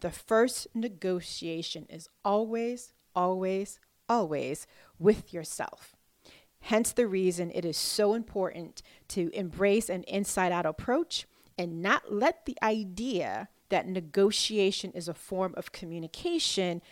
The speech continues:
get lost. Because even if you are fully aware of the latest strategies or the best tactics, if you lose sight of that as your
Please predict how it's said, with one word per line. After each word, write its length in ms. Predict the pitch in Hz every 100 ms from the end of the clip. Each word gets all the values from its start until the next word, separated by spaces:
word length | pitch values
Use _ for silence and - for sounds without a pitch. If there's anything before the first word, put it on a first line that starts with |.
| - -
get 280 | 208 185 175
lost. 680 | 175 175 104 - - - _ - -
Because 560 | 214 214 226 208 196 - _ _ _ _ -
even 280 | 294 320 339
if 140 | 330
you 200 | 277 285 -
are 80 | 190
fully 400 | - 254 262 254
aware 500 | 220 214 202 196 -
of 320 | 180 180 160
the 80 | 180
latest 500 | 175 202 208 202 -
strategies 720 | - 190 190 180 175 156 156
or 80 |
the 140 | 143 135
best 420 | - 196 202 -
tactics, 720 | - 175 196 - - - - - - -
if 220 | 226 226
you 140 | 226 214
lose 460 | 190 302 302 285
sight 400 | - - 233 254
of 200 | 196 170
that 240 | 202 226 -
as 320 | 208 202 165
your 200 | 190 180